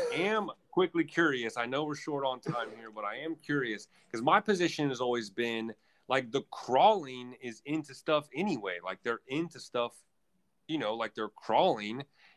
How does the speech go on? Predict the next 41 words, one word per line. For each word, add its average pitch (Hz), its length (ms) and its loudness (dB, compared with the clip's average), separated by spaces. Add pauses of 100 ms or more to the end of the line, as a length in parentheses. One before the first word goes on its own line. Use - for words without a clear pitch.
And 113 200 -6
so 120 880 0
what's 147 320 -2
the 143 100 -2
difference? 135 380 0
Like, 107 100 -2
she's 113 200 -8
crawling 165 440 4
at 123 140 -4
rapid 135 380 0
pace 156 320 -4
and 113 100 -14
she 113 100 -12
crawls 147 400 -2
to 127 60 -12
one 135 220 -4
thing 139 240 -8
and 113 80 -12
she - 120 -18
can 98 180 -20
climb 127 380 -2
up 131 220 -2
it 135 180 -4 (220)
when 113 120 -8
she 110 140 -10
gets 110 280 -4
to 139 180 -4
it. 147 120 -6 (220)
What's 180 280 0
the 165 140 -2
real 147 320 0
difference? 104 460 -4
Like, 101 100 -4
what's 131 180 -4
it 120 60 -6
matter 127 220 0
if 127 80 -4
they 110 100 -2
walk 110 380 2
over, 117 260 -6
if 110 60 -8